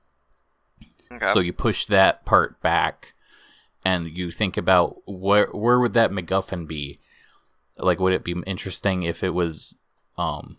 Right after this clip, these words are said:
Speaker 2: like, in the hands of an evil wizard, or lost and it's at the bottom of the ocean or something? And it's like you wanna, like, yo-yo back and forth,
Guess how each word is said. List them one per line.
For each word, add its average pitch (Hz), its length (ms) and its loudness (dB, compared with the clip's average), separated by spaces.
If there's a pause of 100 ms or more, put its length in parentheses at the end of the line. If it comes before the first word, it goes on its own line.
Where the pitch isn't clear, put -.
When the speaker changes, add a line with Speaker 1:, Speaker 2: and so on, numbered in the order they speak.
(600)
Speaker 2:
like, 82 200 -4
in 95 160 -2
the 92 60 -2
hands 95 420 -2
of 90 100 -2
an 90 80 -4
evil 90 240 -2
wizard, 117 500 -4 (640)
or 90 540 2 (220)
lost 95 760 2 (180)
and 90 260 -2
it's - 300 -8
at 98 140 0
the 95 80 -4
bottom 98 240 6
of 98 80 -4
the 85 160 -2
ocean 110 500 -4 (1200)
or 101 100 -2
something? 104 540 -2 (500)
And 101 120 2
it's 92 160 -6
like 95 140 0
you 98 100 -2
wanna, 110 240 2
like, 95 240 2 (220)
yo-yo 98 460 2
back 87 260 2
and 90 120 -6
forth, 95 480 0